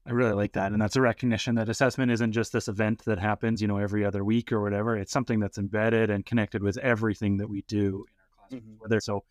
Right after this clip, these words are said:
Speaker 1: being,
Speaker 2: Mm-hmm.
Speaker 1: you know, purposeful with it, I think, is a good step in the right direction. I would love to talk more assessment with you, but we're near to the end of our <laughs> time.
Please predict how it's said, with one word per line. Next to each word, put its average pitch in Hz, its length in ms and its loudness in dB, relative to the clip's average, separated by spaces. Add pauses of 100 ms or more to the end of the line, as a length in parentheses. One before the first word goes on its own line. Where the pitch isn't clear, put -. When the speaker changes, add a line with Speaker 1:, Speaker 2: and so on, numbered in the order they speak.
(260)
Speaker 1:
being, 117 200 -6
Speaker 2:
Mm-hmm. 107 120 -10
Speaker 1:
you 104 60 0
know, 98 140 2
purposeful 127 580 2
with 98 200 -2
it, 92 100 -4
I 95 100 0
think, 95 200 -4
is 90 120 -4
a 110 140 0
good 107 180 -2
step - 280 -4
in 101 80 -6
the 98 40 -8
right 95 140 -8
direction. 95 400 -10 (400)
I 117 140 4
would 139 160 2
love 120 260 2
to 107 240 2 (120)
talk 107 280 0
more 104 200 0
assessment 104 400 -2
with 95 180 -6
you, 104 260 0
but 117 140 -4
we're 107 120 -2
near 135 180 4
to 131 160 0
the 117 40 2
end 113 120 0
of 107 60 -2
our 107 120 2
<laughs> - 100 -10
time. 156 120 -2